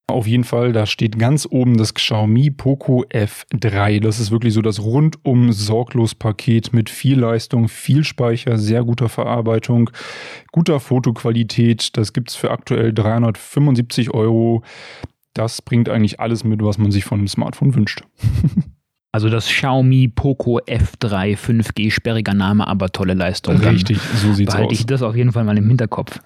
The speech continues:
Speaker 2: So, und dann kennst du mich ja natürlich mittlerweile hier schon aus dem Redaktionsalltag ziemlich gut und weißt, dass ich gerade, wenn's irgendwie so ans Reisen geht, immer an auch einer guten Displayqualität interessiert bin. Einfach fürs Filme schauen. Ich glaub, das hat sich ja bei den meisten mittlerweile durchgesetzt. Die
Speaker 1: <laughs>
Speaker 2: schauen einfach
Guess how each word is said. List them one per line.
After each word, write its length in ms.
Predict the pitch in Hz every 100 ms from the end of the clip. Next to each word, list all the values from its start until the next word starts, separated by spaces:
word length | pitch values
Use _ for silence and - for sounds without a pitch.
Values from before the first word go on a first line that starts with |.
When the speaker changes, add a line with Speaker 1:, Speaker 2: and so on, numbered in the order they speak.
| _ _ -
Speaker 2:
So, 180 | 120 123
und 220 | 151 127
dann 160 | 131
kennst 320 | 156 143 143 110
du 80 | 135
mich 240 | 180 185 180
ja 140 | 160
natürlich 360 | 147 - 156 143
mittlerweile 480 | 156 143 120 120
hier 220 | 139 135 131
schon 180 | 143
aus 200 | 139 127
dem 100 | 135
Redaktionsalltag 920 | 127 123 120 - 135 - 135 - 127 -
ziemlich 340 | 147 131 110
gut 320 | 117 151 170
und 240 | 170 143 120
weißt, 420 | 117 143 147 -
dass 220 | 123 -
ich 240 | 135 127 -
gerade, 400 | 123 110 143 131
wenn's 160 | 143
irgendwie 220 | 139 143
so 120 | 123 131
ans 380 | 117 113 110 107
Reisen 460 | 98 151 131 120
geht, 480 | 107 120 131 127 139 _
immer 400 | 160 156 143 -
an 280 | 113 127 127
auch 300 | 117 120 -
einer 200 | 120 113
guten 400 | 113 156 - 110
Displayqualität 920 | 135 - - 95 - 90 92 - 104
interessiert 400 | 110 110 - 123
bin. 100 | 123
Einfach 220 | - 139
fürs 180 | - 120
Filme 320 | - 147 160
schauen. 220 | 143 131 123
Ich 80 |
glaub, 120 | - -
das 140 | 113
hat 100 | 110
sich 100 | 104
ja 60 | 104
bei 120 | 101
den 100 | 98
meisten 380 | 98 107 - 107
mittlerweile 380 | 104 101 98
durchgesetzt. 580 | 101 120 120 117 113 -
Die 60 | -
Speaker 1:
<laughs> 20 |
Speaker 2:
schauen 320 | - 107 123
einfach 280 | 127 139 135